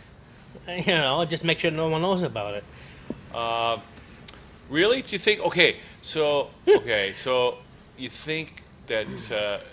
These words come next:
Speaker 2: yeah. So you had, so you got Anthony Bourdain. What, he died this week, right? Or
Speaker 1: Yeah.
Speaker 2: over the weekend or something.
Speaker 1: Yeah.
Speaker 2: And then we had, uh, that other woman, David Spade's, uh, I guess, uh,
Speaker 1: She was
Speaker 2: sister-in-law.
Speaker 1: involved with Hillary Clinton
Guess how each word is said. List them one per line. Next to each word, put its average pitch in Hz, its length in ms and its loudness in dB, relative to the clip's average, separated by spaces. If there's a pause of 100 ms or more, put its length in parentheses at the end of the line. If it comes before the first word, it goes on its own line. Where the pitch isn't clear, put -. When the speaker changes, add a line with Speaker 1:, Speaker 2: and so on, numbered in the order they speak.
(100)
Speaker 2:
yeah. 101 280 -6
So - 160 -8
you 120 160 -4
had, 101 600 -4
so - 140 -10
you 104 80 -8
got 120 220 -2 (240)
Anthony 120 280 -6
Bourdain. 98 440 -8
What, 95 120 -14
he 107 100 -10
died 101 260 -4
this 85 180 -14
week, 98 180 -18
right? 85 140 -16 (180)
Or 143 60 -8
Speaker 1:
Yeah. 143 240 2
Speaker 2:
over 95 120 -6
the 90 60 -14
weekend 90 300 -14
or 85 60 -16
something. 90 320 -16
Speaker 1:
Yeah. 131 160 -8 (340)
Speaker 2:
And 107 100 -12
then 117 100 -6
we 117 100 -8
had, 113 420 -4
uh, 101 160 -6
that 95 180 -8
other 120 320 -6
woman, 101 380 -12 (360)
David 104 320 -8
Spade's, 98 840 -10
uh, 87 840 -10 (420)
I 87 240 -14
guess, - 500 -14
uh, 78 580 -14
Speaker 1:
She - 220 -10
was 151 180 -2
Speaker 2:
sister-in-law. 139 440 0
Speaker 1:
involved 135 80 2
with 127 160 -4
Hillary 135 380 -6
Clinton 160 680 -10